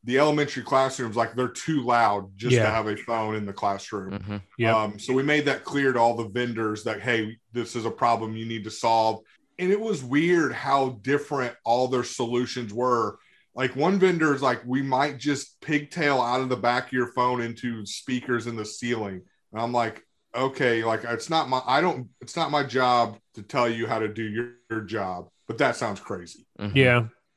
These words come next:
Speaker 1: Um, and then other ones did it, you know, more like, "Hey, we're gonna put a bunch of paging adapters in." Um, one, one vendor said, "Hey, we're not gonna even mess, your stuff's, that stuff's so old, we don't wanna mess with it. We're just gonna put new speakers in everywhere."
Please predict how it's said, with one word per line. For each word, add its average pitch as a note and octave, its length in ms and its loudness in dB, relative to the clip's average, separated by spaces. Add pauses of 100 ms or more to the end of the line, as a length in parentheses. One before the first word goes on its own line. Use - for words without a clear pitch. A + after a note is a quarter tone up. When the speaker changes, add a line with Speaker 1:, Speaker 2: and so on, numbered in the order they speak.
(120)
Speaker 1:
Um, C3+ 340 2
and F3 140 0
then F#3+ 120 6
other F3+ 180 4
ones C#3+ 320 0
did C3+ 180 2
it, C3 180 0
you D3 100 -4
know, A#2 180 0
more B2+ 360 0
like, A#2 300 2
"Hey, B2+ 220 0
we're A#2+ 140 -2
gonna B2+ 160 0
put B2 140 0
a A#2+ 60 2
bunch A#2+ 240 -2
of A2+ 80 -6
paging B2 400 -2
adapters A2+ 600 0
in." A2 300 -4 (380)
Um, A#2 280 2
one, F3+ 340 2
one D#3 220 2
vendor C3 240 2
said, A2+ 240 -4
"Hey, B2 160 2
we're B2+ 220 0
not A#2+ 260 2
gonna A#2 160 -4
even A2 280 -6
mess, A2 380 -4
your C3 160 0
stuff's, - 560 -4
that B2 180 -4
stuff's B2 280 -4
so C3 80 -2
old, A#2+ 320 2
we A#2+ 60 -2
don't A#2 120 -2
wanna G#2+ 140 -4
mess A#2+ 280 -4
with B2 300 -2
it. B2+ 180 -2 (380)
We're A#2+ 140 0
just C3 140 -4
gonna B2 160 -2
put A2+ 220 -4
new A#2 120 -4
speakers A#2+ 460 -4
in A2 100 -6
everywhere." A#2+ 600 0